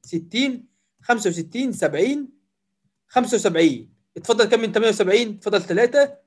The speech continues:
إذا عندنا كام بيج؟ أدي واحد، اتنين، تلاتة، أربعة، خمسة، ستة، سبعة، تمانية، تسعة،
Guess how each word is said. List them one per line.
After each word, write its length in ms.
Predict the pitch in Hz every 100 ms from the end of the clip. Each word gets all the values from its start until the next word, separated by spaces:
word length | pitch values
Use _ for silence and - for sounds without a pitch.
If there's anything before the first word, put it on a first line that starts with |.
| _ _ _ _ -
إذا 100 | 208
عندنا 180 | 202 214
كام 200 | 214 180
بيج؟ 340 | 220 196 175 -
أدي 120 | 143
واحد، 420 | 156 180 - - - _ _
اتنين، 480 | 170 160 123 113 -
تلاتة، 340 | 139 196 -
أربعة، 600 | 156 151 190 240 - _ _
خمسة، 580 | _ - 190 240 247 247 _
ستة، 520 | - 190 - 233 240
سبعة، 500 | - 175 160 208 - _
تمانية، 480 | 139 165 151 117 104 _ _
تسعة، 440 | 185 175 117 101